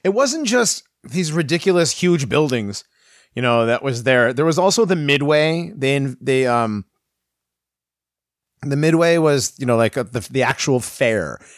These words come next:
where there were, now, when you get into the Midway section of the World's Fair, these were definitely things that could have been built by people in just a couple years. You know, there were restaurants and,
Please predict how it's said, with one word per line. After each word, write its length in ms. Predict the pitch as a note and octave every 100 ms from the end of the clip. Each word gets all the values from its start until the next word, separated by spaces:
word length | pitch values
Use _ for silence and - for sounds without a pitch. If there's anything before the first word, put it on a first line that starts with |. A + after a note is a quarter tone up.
| _ -
where 480 | A#2 A#2 A#2 A#2+ -
there 160 | C#3+ E3
were, 140 | F3+
now, 260 | F3 G#3+ G#3+
when 180 | F3 F#3
you 80 | F3
get 160 | E3+
into 220 | F3+ E3+ E3
the 80 |
Midway 380 | D#3+ G3+ G#3+ G3
section 560 | D#3 C#3 B2+ C#3 B2+ A2+ _ _ _ -
of 120 | C#3+
the 100 | C#3+
World's 300 | C#3 C#3 A#2
Fair, 320 | D3+ C3 B2+ - _ -
these 280 | E3+ A#3+
were 140 | G3+ F#3
definitely 540 | C3+ F3+ F3 D#3+ C#3+
things 340 | C3 D#3 D3 B2+
that 220 | C3+ -
could 180 | D3 B2+
have 300 | A#2+ B2 G#2
been 220 | B2+ G#2+
built 280 | A#2+ A#2+ G#2
by 220 | A2+ G#2+
people 280 | A#2+ G#2 G#2
in 100 | F#2+
just 160 | G2
a 20 | F#2+
couple 240 | G#2 G2
years. 320 | F2+ D#2+ - - - - -
You 80 |
know, 240 | G#2+ G2+ F#2 _
there 180 | A#2+ C3
were 160 | C3+ B2
restaurants 840 | B2+ - - B2 A#2 A#2 A2+ -
and, 440 | - A2 G2+ F#2+